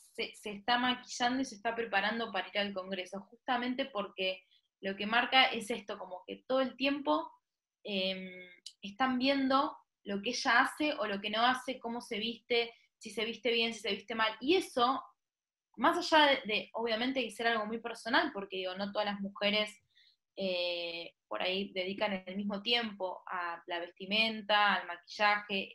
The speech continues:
etcétera, siempre hay como un, como un estereotipo por parte de la comunicación y sobre todo de, de la prensa, de, de los periodistas,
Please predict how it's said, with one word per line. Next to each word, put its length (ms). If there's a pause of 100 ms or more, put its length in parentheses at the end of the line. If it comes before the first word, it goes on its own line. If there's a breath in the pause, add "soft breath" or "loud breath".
etcétera, 600 (1300 loud breath)
siempre 320
hay 160
como 240
un, 1080 (260)
como 220
un 80
estereotipo 880
por 200
parte 560
de 100
la 180
comunicación 720
y 60
sobre 220
todo 320
de, 140
de 100
la 180
prensa, 580
de, 180
de 140
los 140
periodistas, 800